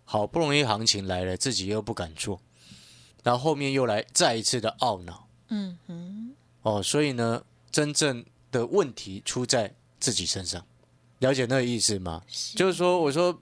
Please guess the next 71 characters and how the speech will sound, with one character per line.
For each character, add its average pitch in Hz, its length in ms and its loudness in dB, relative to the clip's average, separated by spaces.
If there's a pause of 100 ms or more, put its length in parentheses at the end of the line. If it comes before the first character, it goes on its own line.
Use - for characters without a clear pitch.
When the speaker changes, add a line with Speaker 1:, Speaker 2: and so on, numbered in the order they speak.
Speaker 1:
没 165 140 2
有 214 100 4
什 131 120 -2
么 113 120 -2
敢 98 200 -2
不 113 60 -8
敢 92 180 -4
的 85 60 -8
一 98 80 -4
个 98 120 -4
问 95 220 -4
题， - 100 -16
就 147 140 -4
像 175 200 0
你 131 80 -2
看 156 160 2
那 151 80 -2
个 143 80 0
三 147 180 2
六 151 140 2
二 139 160 2
四 131 160 0
的 117 80 -2
光 113 240 -2
洁， - 280 -4 (1200)
第 180 180 4
一 185 60 2
天 165 240 2
新 165 180 0
春 165 140 0
开 156 200 4
红 139 100 -2
盘 123 220 2
第 135 220 2
一 135 40 0
天， 127 300 -2 (720)
啊， 101 480 2
在 160 160 2
过 165 200 0
年 120 180 0
期 117 200 2
间， 123 360 0
你 117 120 -6
听 131 160 -4
到 139 140 2
节 101 220 -2
目， 113 160 -2
我 98 60 -4
就 120 120 -2
跟 127 240 -2
你 98 60 -6
说 101 340 -2
了， 90 160 -4 (180)
哦， 104 160 0
你 104 140 -2
来 107 240 0
电 120 240 -2
索 107 260 0
取 101 220 -4
这 - 140 0
一 113 100 -2
档 101 220 -4
股 98 120 -6
票， 98 260 -6 (240)
Speaker 2:
嗯 269 300 -4
哼 175 160 -10
哼。 202 120 -12
Speaker 1:
给 151 160 4
你 196 80 0
一 139 160 -2
档， 95 260 -4